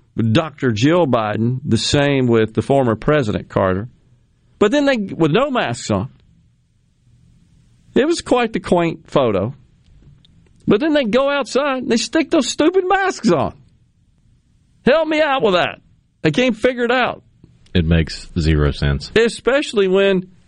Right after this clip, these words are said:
Speaker 1: his own C D C, even Doctor Lock 'em up forever and throw away the key, Fauci says, you don't need to do that outside. All right, so Joe said yesterday,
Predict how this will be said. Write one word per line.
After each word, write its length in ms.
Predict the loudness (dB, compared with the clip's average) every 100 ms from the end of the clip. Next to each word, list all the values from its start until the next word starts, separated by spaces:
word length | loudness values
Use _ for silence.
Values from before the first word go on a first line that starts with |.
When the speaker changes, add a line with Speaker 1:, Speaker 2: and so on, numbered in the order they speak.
| _ _
Speaker 1:
his 320 | 0 2 2 2
own 400 | 2 0 0 -2
C 300 | -2 -2 0
D 160 | 0
C, 480 | 0 2 2 2 -2 -8 _ _ _ _
even 380 | 0 2 0 0
Doctor 440 | 0 0 0 2
Lock 260 | 2 0 0
'em 140 | 2
up 160 | 2 0
forever 420 | 0 2 4 4
and 100 | 4
throw 200 | 4 2
away 260 | 2 2 2
the 80 | 0
key, 300 | 2 2 2
Fauci 520 | 0 0 -2 0 0
says, 560 | 2 2 2 -2 -10 -20 _ _
you 100 | 0
don't 120 | 2 2
need 100 | 2
to 60 |
do 180 | 2 2
that 160 | 2 2
outside. 400 | -2 -4 -8 -10 -18 _ _ _ _ -20 -20 _ -20 -20 -20 -20 -20 0
All 80 | 2
right, 140 | 2
so 140 | 0 0
Joe 240 | 2 0
said 280 | 0 -2 0
yesterday, 680 | 0 0 0 0 0 0